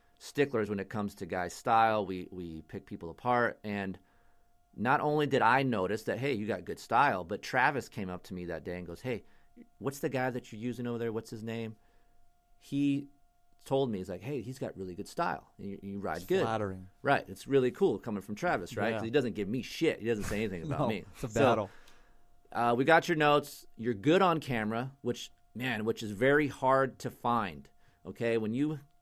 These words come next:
Speaker 1: have a video camera and you say, "Okay, time to go talk,"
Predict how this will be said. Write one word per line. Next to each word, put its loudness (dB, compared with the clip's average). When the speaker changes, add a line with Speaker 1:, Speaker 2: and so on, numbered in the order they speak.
Speaker 1:
have -2
a 0
video 2
camera -4
and -4
you -2
say, 0
"Okay, 0
time -2
to -2
go 2
talk," 0